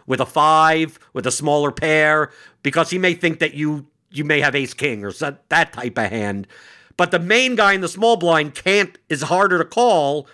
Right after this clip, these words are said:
with the, and he has a narrow, much narrower range, so it's hard for him to call with ace queen with a backdoor because he has another player against. So that, the small bet, the bigger bet, it makes no sense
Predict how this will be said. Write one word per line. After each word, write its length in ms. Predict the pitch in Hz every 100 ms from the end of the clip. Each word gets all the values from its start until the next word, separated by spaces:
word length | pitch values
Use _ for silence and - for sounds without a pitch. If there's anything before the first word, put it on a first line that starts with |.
| _ _ _ _ _ _ -
with 140 | 156
the, 180 | 160 151 _ -
and 160 | 165
he 80 | 175
has 140 | 233
a 60 | 175
narrow, 500 | 165 175 208 254 247
much 280 | 196 233 180
narrower 760 | 165 165 208 247 233 214 180
range, 580 | 175 214 160 131 131 - - -
so 160 | - 180
it's 80 | 175
hard 280 | 202 240 -
for 80 |
him 140 | 196 196
to 60 |
call 240 | 175 175 180
with 100 | 156
ace 220 | 151 147
queen 360 | - 156 165 160
with 120 | 143
a 60 | 135
backdoor 680 | 143 147 - 185 208 202 - -
because 220 | - 147 156
he 60 |
has 80 | 151
another 320 | 156 156 139
player 560 | 131 - - 151 113 92 _
against. 360 | 123 120 107 -
So 120 | 127
that, 200 | 127 139 - - - -
the 80 | -
small 340 | 151 185 226 214
bet, 300 | 151 113 -
the 80 |
bigger 280 | 139 226 240
bet, 340 | 180 190 185 -
it 140 | -
makes 260 | 165 160 151
no 160 | 151
sense 560 | 139 165 170 165 -